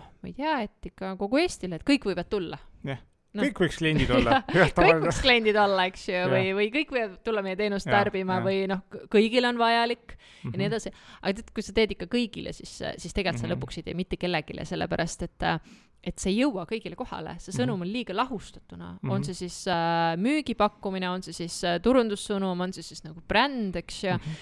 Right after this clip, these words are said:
Speaker 1: Noh, brändikus on ka samamoodi, et kui me teeme brändistrateegiat, siis tegelikult on hästi oluline see äri-, eristumus, eks ju.
Speaker 2: Mhm.
Speaker 1: Sest kui sa ikkagist teed brändistrateegiat, millel sa oled kõik nurgad ära lõ-,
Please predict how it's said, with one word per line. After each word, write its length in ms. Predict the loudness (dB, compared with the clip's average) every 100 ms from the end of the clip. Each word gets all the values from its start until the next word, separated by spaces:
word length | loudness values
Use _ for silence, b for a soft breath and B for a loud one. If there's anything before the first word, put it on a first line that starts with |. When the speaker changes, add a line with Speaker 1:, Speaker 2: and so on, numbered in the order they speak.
| B
Speaker 1:
Noh, 80 | 0
brändikus 480 | 6 6 4 -4 -6
on 80 | -2
ka 100 | 0
samamoodi, 600 | 0 0 -2 -4 -6 -6
et 100 | -8
kui 100 | -8
me 60 |
teeme 180 | -6 -6
brändistrateegiat, 840 | -2 -2 -4 -10 -8 0 0 0 -8 B B B
siis 200 | -8 0
tegelikult 320 | 2 2 0
on 60 |
hästi 220 | -4 -2 -2
oluline 300 | -2 -4 -4
see 100 | 0
äri-, 180 | -2 -4 -6
eristumus, 540 | -2 -2 -4 -12 -14
eks 140 | -12 -4
ju. 140 | -2
Speaker 2:
Mhm. 160 | -2 -4 -12 _ _ _ -20 -12
Speaker 1:
Sest 280 | -8 -8 -2
kui 100 | 0
sa 80 | 2
ikkagist 360 | 0 -2 -8 -6
teed 220 | -8 0
brändistrateegiat, 960 | 0 2 -2 -8 -8 0 2 2 -2 -4
millel 240 | -4 -4
sa 120 | -2
oled 160 | -2 -2 B B B -2
kõik 140 | 0 0
nurgad 300 | -2 0 0
ära 140 | 0 0
lõ-, 140 | -2